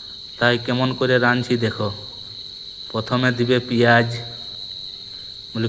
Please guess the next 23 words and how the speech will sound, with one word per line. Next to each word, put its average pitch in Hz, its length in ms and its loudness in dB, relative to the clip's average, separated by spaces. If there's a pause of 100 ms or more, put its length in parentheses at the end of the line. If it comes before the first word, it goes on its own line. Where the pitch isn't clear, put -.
কম 120 240 4
হবে 117 180 4
কেন 117 200 2
কি, 117 80 2
তখন 113 220 2
আটটুকু 113 400 0
দিলি, 110 360 0 (1300)
খুন্তিটা 120 600 2
পড়ে 120 340 4
গেল, 120 300 2
সেই 117 200 -2
জন্য 117 380 2
টুকু 117 240 0
উঠাইলি, 117 400 4
বলি 113 220 2
লাড়িয়েলি 117 420 4
টুকু। 113 320 0 (2500)
এবারে 117 340 4
দিছি 117 420 0 (1400)
এলাচ 120 300 4 (140)
চারটা, 120 580 4 (2250)
লং 123 340 2
চারটা, 117 680 2